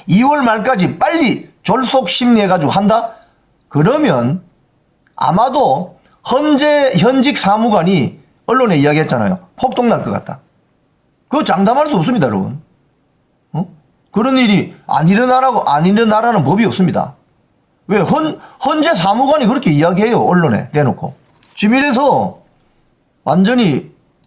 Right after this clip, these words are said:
뒤집어졌다. 제가 봤을 땐 이 부산 말로 막 디비짓다. 어? 디비집으면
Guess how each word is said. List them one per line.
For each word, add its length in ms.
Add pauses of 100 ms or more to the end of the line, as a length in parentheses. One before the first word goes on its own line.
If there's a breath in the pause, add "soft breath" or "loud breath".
(540)
뒤집어졌다. 800
제가 200
봤을 200
땐 340 (580)
이 100
부산 300
말로 220
막 200
디비짓다. 800 (300)
어? 240 (500)
디비집으면 1120